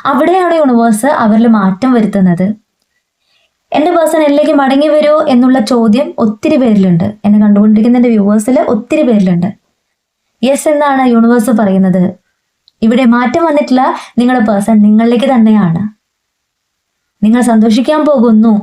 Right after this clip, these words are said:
സക്സസ് നിങ്ങളിലേക്ക് എത്തുന്നു, സന്തോഷ നിമിഷങ്ങൾ നിങ്ങൾ പങ്കിടാൻ പോകുന്നു.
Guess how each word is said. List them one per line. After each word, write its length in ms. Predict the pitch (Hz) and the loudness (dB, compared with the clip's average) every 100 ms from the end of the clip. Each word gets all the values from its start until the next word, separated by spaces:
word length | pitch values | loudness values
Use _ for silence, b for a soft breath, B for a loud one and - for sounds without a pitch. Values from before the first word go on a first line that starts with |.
| - | -4
സക്സസ് 560 | - 214 214 269 - - _ - | -2 -2 0 -2 -4 -8 _ -2
നിങ്ങളിലേക്ക് 380 | 220 214 226 214 | 0 2 2 0
എത്തുന്നു, 460 | 214 214 214 214 196 185 - _ _ _ | -2 0 2 2 2 -2 -8 _ _ _
സന്തോഷ 380 | - 214 240 254 | -2 0 0 0
നിമിഷങ്ങൾ 580 | 226 226 233 285 269 269 | 2 2 0 0 0 0
നിങ്ങൾ 220 | 240 233 | 0 0
പങ്കിടാൻ 540 | 214 208 202 240 240 | 0 2 2 2 0
പോകുന്നു. 580 | 233 220 208 202 190 | 2 2 2 2 0